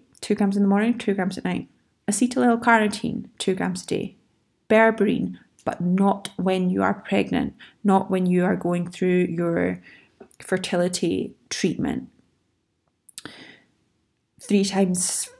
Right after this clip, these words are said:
five hundred milligrams a day. You may well also get medical support, so you may be prescribed metformin by your doctor, which can also help. But metformin acts quite similarly to what exercise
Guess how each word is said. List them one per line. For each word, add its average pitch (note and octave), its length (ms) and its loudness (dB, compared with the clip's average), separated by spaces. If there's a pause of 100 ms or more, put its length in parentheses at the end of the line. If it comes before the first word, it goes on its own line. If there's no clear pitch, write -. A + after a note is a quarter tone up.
(140)
five F#3+ 340 4
hundred G3+ 240 2
milligrams F#3+ 420 0
a - 40 -6
day. - 300 -2 (1160)
You F#3 180 2
may G#3+ 220 6
well F#3+ 320 4
also F3+ 260 0
get - 160 -4
medical F3+ 460 -2
support, - 500 -2
so - 120 -6
you F#3 100 -2
may F#3 180 0
be F3+ 160 -4
prescribed F#3 480 -4
metformin E3+ 640 -4 (380)
by E3+ 100 0
your F3+ 180 -2
doctor, - 480 -4
which - 280 -10
can - 160 -10
also - 360 -6
help. - 360 -8 (1040)
But - 140 2
metformin F3+ 640 0 (520)
acts - 300 2
quite - 260 -2
similarly A#3 540 2
to F#3 200 -4
what F#3 300 -2
exercise F3+ 720 -4